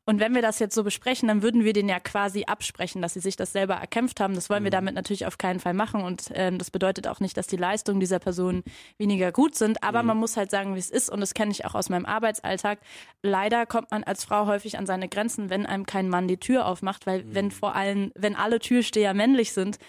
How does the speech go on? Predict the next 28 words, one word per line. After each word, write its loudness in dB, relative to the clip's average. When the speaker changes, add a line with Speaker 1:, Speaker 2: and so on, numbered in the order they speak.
Speaker 1:
dann -2
Speaker 2:
Ja. -8
Speaker 1:
brauchst 0
du 2
halt 0
einen 8
Mann, 6
der 6
die 2
Tü-, -4
die -2
Tür 2
aufmacht. -2
Ich -6
glaube 2
aber 0
trotzdem, 2
ähm, 4
ich -14
bin 0
grundsätzlich, 2
was 0
solche 0
Themen 2
betrifft, -6
eher 0
pessimistisch -4
eingestellt, 0